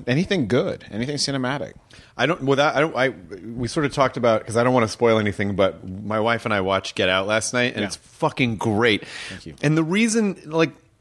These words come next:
Speaker 2: when we watch pretty much every horror, everything that comes out.
Speaker 1: Yeah.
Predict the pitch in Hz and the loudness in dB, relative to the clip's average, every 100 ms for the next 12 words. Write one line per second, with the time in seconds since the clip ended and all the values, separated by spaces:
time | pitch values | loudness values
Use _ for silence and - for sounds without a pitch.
0 | _ - 143 151 185 196 185 165 - - | _ -6 -2 0 2 2 2 2 -2 -8
1 | _ _ _ _ _ _ _ - 233 214 | _ _ _ _ _ _ _ -10 -4 0
2 | 165 - 135 127 117 101 131 123 110 - | 0 0 0 0 -2 0 2 2 0 0
3 | 110 127 139 156 147 151 156 151 139 156 | 2 2 0 0 -2 -2 -2 -2 0 0
4 | 156 90 | 0 -4